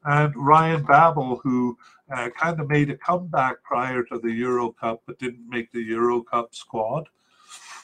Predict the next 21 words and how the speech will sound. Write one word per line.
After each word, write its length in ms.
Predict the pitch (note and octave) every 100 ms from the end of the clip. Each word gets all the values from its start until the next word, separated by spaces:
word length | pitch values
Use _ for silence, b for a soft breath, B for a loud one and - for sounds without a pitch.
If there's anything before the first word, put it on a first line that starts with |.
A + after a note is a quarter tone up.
| _ -
And 240 | C3 A#2+
finally, 640 | C3+ C3 C3 B2 A#2 A#2
uh, 380 | A2+ A#2 A2 A2
Luke 300 | G#2+ C#3 D3 -
de 180 | A#2+ A#2
Jong, 440 | C3+ C#3+ A3+ A3+ _ _ _ _ _ _ _ _ _ _ _ _ _ _ b b _
uh, 240 | B2+ B2 B2+
who 180 | C3+ D3
did 280 | F3 F#3+
have 240 | D#3 D#3 D3
an 120 | C3
injury, 480 | C#3+ F3+ - B2+ A#2
but 220 | A#2+ A#2
that 220 | B2 A#2+
doesn't 320 | B2 B2 D3
seem 280 | C#3+ B2 B2
to 100 | A2+ -
be 140 | A2+
the 160 | A2 G#2+
reason 480 | A2 A2+ A2+ A2 G#2
that 220 | G#2+